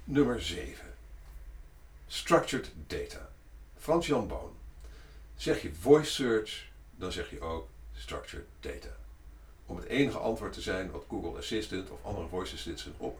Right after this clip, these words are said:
assistants oplezen, moeten websites dit gewoon op orde hebben. Met correct gebruik van de juiste structured data schema's maak je het zoekmachines veel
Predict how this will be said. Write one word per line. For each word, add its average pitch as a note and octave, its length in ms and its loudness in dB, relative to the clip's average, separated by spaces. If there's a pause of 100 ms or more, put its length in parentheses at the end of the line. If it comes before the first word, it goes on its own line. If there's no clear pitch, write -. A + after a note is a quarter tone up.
(120)
assistants E2 640 -6
oplezen, - 680 -2 (400)
moeten D3+ 300 2
websites F2 420 -4
dit - 160 -8
gewoon - 340 -10 (260)
op C#3+ 240 -4
orde D3 260 6
hebben. - 400 -2 (440)
Met B2 160 0
correct C#3 300 4
gebruik A#2+ 420 4
van F2 140 -8
de E2+ 140 -6
juiste F#2 480 0
structured G#2+ 560 -4
data F2 300 -4
schema's A#2+ 640 0 (280)
maak - 200 2
je A#2+ 80 -2
het - 80 -6
zoekmachines G#2+ 540 -6
veel B2+ 340 -2